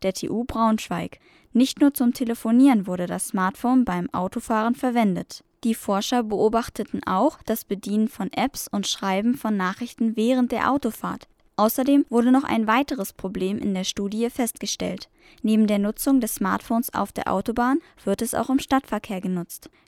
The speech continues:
Glücklicherweise zeigte sich im Vergleich zum Jahr zweitausendfünfzehn allerdings ein positiver Trend.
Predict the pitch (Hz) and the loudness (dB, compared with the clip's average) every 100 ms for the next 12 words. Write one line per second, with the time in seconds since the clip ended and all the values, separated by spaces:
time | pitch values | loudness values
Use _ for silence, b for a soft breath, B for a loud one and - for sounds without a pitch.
0 | - 262 294 247 - 196 180 185 220 262 | -2 0 0 -2 -4 -2 0 0 0 -4
1 | - - 202 - 196 202 - 208 190 185 | -2 -4 -4 -6 -8 -6 -6 -6 -6 -4
2 | 190 226 - - 202 185 185 - - 190 | -4 -4 -6 -4 -2 -2 -4 -6 -6 -6
3 | - 190 180 - 214 226 - 285 294 - | -6 -8 -8 -6 -6 -4 0 2 2 0
4 | 208 208 202 208 220 - 190 - 208 233 | 2 2 2 -2 -2 -2 -4 -4 -4 -2
5 | 254 - 254 269 - 196 180 - | -4 -2 0 -2 -2 -4 -4 -8